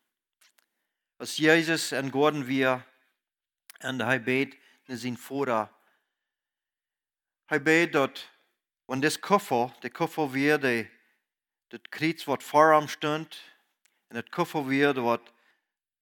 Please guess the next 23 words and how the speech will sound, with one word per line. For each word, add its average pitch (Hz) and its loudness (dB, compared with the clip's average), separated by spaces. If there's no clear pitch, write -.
de, - -14
de, 104 -6
de 107 -2
wrath, 135 4
wat 127 -8
God 131 -2
had, 139 -2
wenn 120 -6
nur 127 -10
sind, 143 -8
dat 147 -2
moest 170 -2
Jezus - -4
uitdrukken 113 -20
op 95 -16
den 107 -18
kruis. - -20
En 131 -8
Jezus 160 4
beet 165 4
in 143 2
het 131 -6
garten 151 2